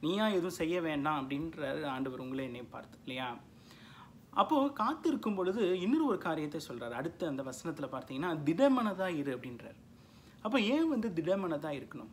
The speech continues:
காத்திருக்கும் பொழுது எதற்கு திடமனதா இருக்க வேண்டிய அவசியமா இருக்கிறது அப்படின்னு பார்த்தா, நான் சொன்னது போல ஆண்டவருக்காக காத்திருக்கும் பொழுது நம்ம வந்து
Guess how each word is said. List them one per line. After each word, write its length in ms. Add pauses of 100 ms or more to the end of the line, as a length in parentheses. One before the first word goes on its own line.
காத்திருக்கும் 560
பொழுது 520 (100)
எதற்கு 420
திடமனதா 640
இருக்க 360
வேண்டிய 280
அவசியமா 420
இருக்கிறது 400
அப்படின்னு 240
பார்த்தா, 520 (480)
நான் 100
சொன்னது 300
போல 400 (880)
ஆண்டவருக்காக 640
காத்திருக்கும் 520
பொழுது 600 (340)
நம்ம 200
வந்து 460